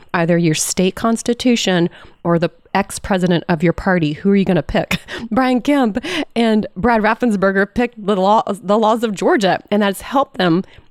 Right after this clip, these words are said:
immeasurably in twenty twenty-two.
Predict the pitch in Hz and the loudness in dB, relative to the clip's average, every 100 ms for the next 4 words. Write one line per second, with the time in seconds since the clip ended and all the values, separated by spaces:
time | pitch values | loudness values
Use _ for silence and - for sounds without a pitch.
0 | - 269 277 370 349 339 277 247 175 156 | -2 2 4 2 2 2 2 2 2 -2
1 | - 220 220 269 254 214 254 220 - 285 | -2 -2 0 0 0 0 0 -2 -2 0
2 | 196 | 0